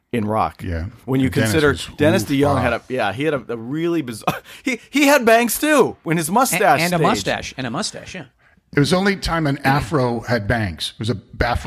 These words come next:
Speaker 3: Yeah. And he,
Speaker 1: <laughs> Yeah.
Speaker 3: I believe he cut
Speaker 2: Terrible.
Speaker 3: his hair for this role, right?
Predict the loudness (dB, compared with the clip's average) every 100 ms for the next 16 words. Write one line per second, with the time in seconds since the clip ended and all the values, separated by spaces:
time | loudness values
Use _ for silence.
0 | -4 -6 _ _ _ _ _ -4 -2 -2
1 | 0 0 0 2 4 4 2 0 2 0
2 | 2 0 0 -2 -2 -4 -4 -4 -4 -8
3 | -14 _ -4 -2 -2